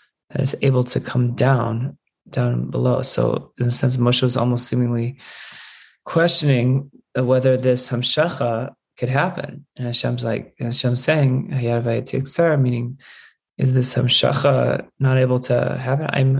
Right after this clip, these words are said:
Hashem, I, I'm able to cause this Hamshacha from Chachma, the bittul of Chachma, and bring that bittul of Chachma, reveal it into the Gvuris of Basar.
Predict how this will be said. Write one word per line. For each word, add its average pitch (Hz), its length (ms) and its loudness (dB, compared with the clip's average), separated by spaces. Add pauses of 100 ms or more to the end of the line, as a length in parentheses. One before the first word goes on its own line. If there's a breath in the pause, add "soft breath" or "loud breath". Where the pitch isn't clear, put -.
Hashem, 139 400 0
I, - 260 -4
I'm 127 180 -2
able 131 280 0
to 135 120 -4
cause 135 280 -2
this 127 160 -6
Hamshacha 131 520 -2
from 131 320 -6 (380 loud breath)
Chachma, 131 460 0
the 127 80 -2
bittul 139 240 2
of 127 100 2
Chachma, - 300 -2
and 127 160 0
bring 131 140 0
that 123 180 -4
bittul 143 260 0
of 127 60 -2
Chachma, 131 520 -2 (600 soft breath)
reveal 135 340 4
it - 180 -4 (120)
into 131 1080 0 (340)
the 127 100 -6
Gvuris 117 640 -2
of 120 220 -10
Basar. - 680 -4